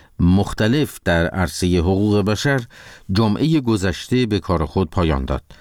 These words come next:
در این نشست علاوه بر انتقادهایی که از وضعیت حقوق بشر در ایران مطرح شد،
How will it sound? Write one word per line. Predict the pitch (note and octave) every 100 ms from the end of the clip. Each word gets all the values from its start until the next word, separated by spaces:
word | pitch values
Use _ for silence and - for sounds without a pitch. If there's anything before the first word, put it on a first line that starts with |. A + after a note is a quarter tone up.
| - - -
در | -
این | F#2 G2
نشست | F#2 G#2+ F2+ - - - -
علاوه | G2 F2+ E2 G2+
بر | F2 F#2+ F2+ -
انتقادهایی | G2+ F2 F2+ E2+ F2+ G2+ C#3
که | A2 F#2+
از | E2+ D#2+ D2 E2+
وضعیت | E2 G2 A2+
حقوق | A2+ F2+ E2+
بشر | D#2 F2+ - C#3
در | F2 D#2+
ایران | D2 F2 F2
مطرح | F2+ - F2+
شد، | - C#3